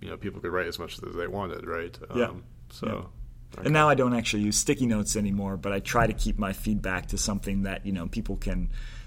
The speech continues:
Speaker 2: this is what I'm working on, these are the steps, these are the few things that we're, we're concerned with.
Speaker 1: Right.
Speaker 2: Um, and, uh, it really, it's a, it's a way of, of,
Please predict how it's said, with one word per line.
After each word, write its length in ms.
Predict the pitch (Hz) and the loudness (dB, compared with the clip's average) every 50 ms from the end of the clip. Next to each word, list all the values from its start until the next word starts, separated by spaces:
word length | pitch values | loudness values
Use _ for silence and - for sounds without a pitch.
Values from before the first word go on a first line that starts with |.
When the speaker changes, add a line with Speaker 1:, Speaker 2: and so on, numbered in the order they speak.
| - - | -6 -2
Speaker 2:
this 140 | 117 123 117 | 0 2 2
is 80 | 127 127 | 4 4
what 120 | 123 117 | 4 4
I'm 100 | 113 107 | 4 4
working 260 | 107 110 107 - 110 107 | 4 2 2 2 2 0
on, 180 | 104 101 101 | 2 2 2
these 180 | 104 107 104 107 | 2 6 6 6
are 40 | 104 | 6
the 120 | 107 107 | 6 6
steps, 440 | 104 - - 98 95 90 - - - | 4 4 4 2 2 0 0 -2 -2
these 200 | - 92 87 92 | -2 -2 -2 -2
are 40 | 92 | -2
the 80 | 85 | -2
few 240 | - - - 117 113 | 0 2 4 4 4
things 380 | 101 - 107 98 98 98 - - | 4 2 0 2 2 4 4 4
that 180 | 104 - - | 4 4 2
we're, 200 | - 90 90 90 - | 2 2 2 2 0
we're 120 | - 92 95 | -2 -2 -4
concerned 540 | - - 98 98 - - 92 95 95 95 92 | -2 -2 -2 -2 -2 -2 -2 0 -2 -2 -2
with. 260 | 85 - - - - - - - - - - - - - - - - | -2 -4 -6 -6 -8 -12 -14 -14 -14 -14 -14 -12 -14 -14 -12 -8 -2
Speaker 1:
Right. 200 | 107 101 92 85 | 0 2 2 2
Speaker 2:
Um, 360 | 90 87 80 78 76 78 82 78 - - - - - - - - - - - - - - - - | 0 -2 -6 -6 -8 -10 -10 -12 -12 -16 -18 -20 -20 -20 -18 -18 -18 -18 -18 -20 -18 -10 -4 0
and, 320 | 113 110 104 104 104 95 | 0 2 2 2 2 2
uh, 180 | 95 90 85 82 - - - - | 0 -2 -2 -4 -6 -10 -8 -2
it 120 | - - 151 | 2 4 8
really, 380 | 165 202 202 180 156 127 - - - - - - | 10 12 12 12 12 8 6 0 -8 -6 -2 0
it's 180 | 143 - - | 4 4 4
a, 80 | 151 - | 4 4
it's 140 | 139 - - | 4 6 8
a 60 | 147 | 8
way 260 | 135 143 151 151 151 143 | 8 8 8 8 10 8
of, 200 | 123 113 - - - | 8 6 4 2 0
of, 260 | 104 104 104 104 95 | 2 4 4 4 2